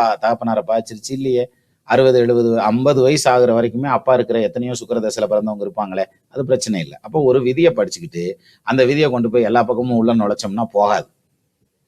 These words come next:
சரியா? இப்போ இந்த புள்ள ஜாதகத்துல சுக்கிரன் நெகட்டிவா நடக்கணும், தகப்பன் ஜாதகத்துல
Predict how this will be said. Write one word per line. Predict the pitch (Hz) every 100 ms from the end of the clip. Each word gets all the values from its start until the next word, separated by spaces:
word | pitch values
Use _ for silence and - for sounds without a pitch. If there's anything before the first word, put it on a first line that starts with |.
| - _
சரியா? | - 95 131 147 - - - - _ -
இப்போ | 151 139 170 113 101 196 - _ _ -
இந்த | 135 131 104
புள்ள | 123 160 190
ஜாதகத்துல | 160 147 139 120 131
சுக்கிரன் | 156 127 139 139 120
நெகட்டிவா | 107 104 110 104
நடக்கணும், | 82 82 85 156 294 _ _
தகப்பன் | 123 160 175 196 160
ஜாதகத்துல | 139 131 120 131 151